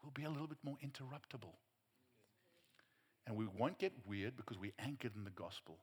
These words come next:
submitted to the authority of God's word, but there'll be a sense of, "Which way are you blowing, Lord?" And let's get ready for that. Let's pray. Jesus, thank you for this prayer.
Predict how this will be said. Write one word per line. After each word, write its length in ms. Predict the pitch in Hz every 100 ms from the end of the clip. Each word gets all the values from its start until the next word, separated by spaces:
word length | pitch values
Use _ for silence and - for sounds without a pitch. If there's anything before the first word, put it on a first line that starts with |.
| -
submitted 540 | - 110 104 127 131
to 100 | 127
the 120 | 117
authority 340 | 113 123 117 113
of 80 | 101
God's 260 | 107 101
word, 220 | 104 95
but 120 | 95 95
there'll 120 | 104
be 120 | 101
a 40 | 101
sense 220 | 110 107
of, 100 | 98 - - - - - -
"Which 220 | 117 -
way 140 | 117
are 100 | -
you 140 | 117 104
blowing, 380 | 104 104 101 95
Lord?" 240 | 92 95 - _ _ _ _ _ _ _ 107
And 120 | 101
let's 200 | 104 -
get 200 | 101 95
ready 200 | 98 90
for 200 | - 101
that. 220 | 95 80 - _ _
Let's 140 | 107 -
pray. 220 | - 80 - _ _ _ _ _ _ _ _ _ _ -
Jesus, 500 | 123 117 123 135 - - - - - - - - - _
thank 200 | - 123
you 60 | 127
for 120 | 127
this 120 | 113
prayer. 400 | - - 123 82